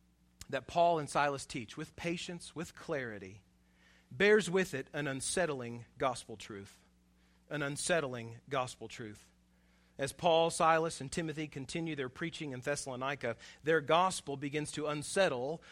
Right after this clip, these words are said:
some of the ruling and influential Jews there in that city. Now, to shut them up, to stop their preaching, these Jews go to the marketplace and they find the local troublemakers, these Gentile thug types who just kinda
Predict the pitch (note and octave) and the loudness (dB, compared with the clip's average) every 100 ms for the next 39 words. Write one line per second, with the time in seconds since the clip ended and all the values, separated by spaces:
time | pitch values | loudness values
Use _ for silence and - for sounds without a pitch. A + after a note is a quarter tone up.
0 | - - G#3+ G#3+ G3 F3 E3 E3 D#3 D#3+ | -12 6 8 8 4 2 2 0 -2 4
1 | A3 D#3+ D3 D3 D3 E3+ F#3 F3 E3 F3 | 4 4 0 0 0 -2 -2 -2 0 0
2 | E3+ D3+ C#3+ - C3 E3+ E3+ C3 C#3 D3+ | -2 -4 -4 -12 -6 -2 -2 -2 -2 2
3 | C3+ B2+ B2+ C#3 F#3 E3+ A2+ - _ _ | 2 0 -4 -4 -4 -4 -8 -16 _ _
4 | _ - F3+ F#3 E3+ - C4+ B3 A3+ G3+ | _ -2 4 4 6 6 6 6 4 8
5 | G3+ D3+ - E3 - B3+ B3+ G3+ F3 - | 8 8 0 2 10 10 10 2 2 0
6 | G#3+ - C#3+ G3 B3 D#3+ A3+ A3 D#3+ F3 | -2 -2 -2 0 0 0 0 2 2 4
7 | G#3 A3 F#3 F3 A#3+ G#3+ - D3 C#3 D3 | 4 6 4 6 6 4 -4 0 0 0
8 | - - F#3 G3 F#3 C4 B3+ A3 G3+ A3 | -6 -6 0 2 6 6 8 8 10 10
9 | A3 G3+ - A3+ G3 E3+ C3+ B2 A2+ F#3 | 8 2 6 6 6 2 0 -2 -6 -4
10 | F3 B2+ G#3 A3 G#3+ G#3+ G#3 G3+ - A3 | -4 0 4 4 6 6 8 4 6 6
11 | G3 E3 D#3 C3 - - - G3 F#3+ A3 | 6 6 6 6 0 -12 0 2 4 6
12 | A#3 G3+ | 8 10